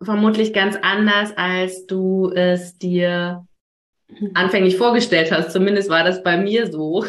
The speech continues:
Speaker 1: <laughs> nachdem ich dann eine Zeit Mutter war und ich erkennen musste, okay, es ist einfach komplett anders, als ich irgendwie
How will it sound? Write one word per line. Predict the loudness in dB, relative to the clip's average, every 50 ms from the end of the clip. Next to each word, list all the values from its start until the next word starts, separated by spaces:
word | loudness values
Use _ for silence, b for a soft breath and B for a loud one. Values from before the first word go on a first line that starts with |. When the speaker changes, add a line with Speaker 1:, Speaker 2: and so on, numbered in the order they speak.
| -4
Speaker 1:
<laughs> | -4 -4 -4 -4 -8 -16 -18 -18 -16 -12 -12 -12 -8
nachdem | -6 -6 -6 0 4 4 4 4
ich | 2 0
dann | 0 -2 -2 -2
eine | -4 -4
Zeit | -4 -2 -2 -2 -2
Mutter | -2 -4 -2 -2 -4 -4 -2 0
war | 0 2 2 0 0 0
und | -2 -2
ich | -2 -2 -4
erkennen | -6 -6 -6 -6 -4 -4
musste, | -4 -6 -6 -6 -8
okay, | -8 -6 -2 -2 -2
es | 0 -2
ist | -4 -4 -4
einfach | -2 -2 -2 -2 -4 -6 -6 -4
komplett | -4 -2 0 0 -2 -2 -2 -4
anders, | -4 -2 0 2 2 0 0 0
als | -2 -2 -2 -2 -4
ich | -4 -4 -4 -4 -4
irgendwie | -2 -2 0 0 -2 -2 -2 -2 -2 0 2 2 0 0 -2